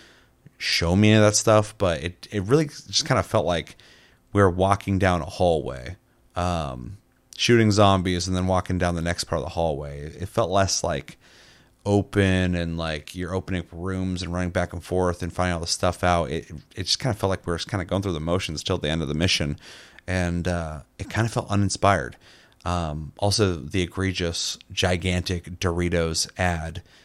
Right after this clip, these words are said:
uh, in the map, which I get Call of Duty partners with Doritos and does the code X P stuff.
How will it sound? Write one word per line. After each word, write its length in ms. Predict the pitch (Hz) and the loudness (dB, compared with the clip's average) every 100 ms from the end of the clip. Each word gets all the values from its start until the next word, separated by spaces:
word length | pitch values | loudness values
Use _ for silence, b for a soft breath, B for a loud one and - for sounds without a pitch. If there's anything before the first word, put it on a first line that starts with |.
| b - | b -12
uh, 400 | 82 85 82 80 - | -8 -6 -8 -12 -10
in 160 | - 98 | -2 0
the 80 | 90 | 2
map, 400 | 90 85 82 - | 0 -2 -4 -8
which 240 | 92 95 | -4 2
I 80 | 98 | 2
get 400 | 92 101 98 - _ _ _ _ _ _ _ | 4 6 6 4 _ _ _ _ _ _ _
Call 200 | - 98 | 4 4
of 60 | 90 | 6
Duty 500 | 92 90 90 87 80 | 2 2 0 -2 -4
partners 400 | - 98 92 87 | -4 0 0 -2
with 140 | 82 | -6
Doritos 520 | - 85 82 82 82 | -4 -4 -2 -2 -2
and 80 | 87 | -6
does 160 | 80 80 | -8 -10
the 100 | 73 | -12
code 360 | - 87 78 | -8 -6 -6
X 200 | 69 - | -8 -12
P 180 | - 82 | -8 -6
stuff. 480 | 78 - 73 80 - | -4 -2 -2 -4 -8